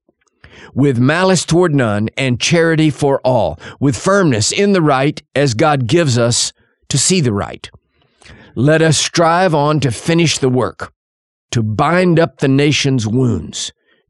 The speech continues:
to care for him who shall have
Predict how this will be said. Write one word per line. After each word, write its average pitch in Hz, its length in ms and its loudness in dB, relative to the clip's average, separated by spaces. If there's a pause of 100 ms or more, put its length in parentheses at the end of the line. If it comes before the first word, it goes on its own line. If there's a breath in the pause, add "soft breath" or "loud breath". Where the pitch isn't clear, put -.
(120)
to 143 80 2
care 180 320 0
for 120 160 -4
him 90 400 -2 (400)
who 117 100 -2
shall 123 300 0
have 110 340 -2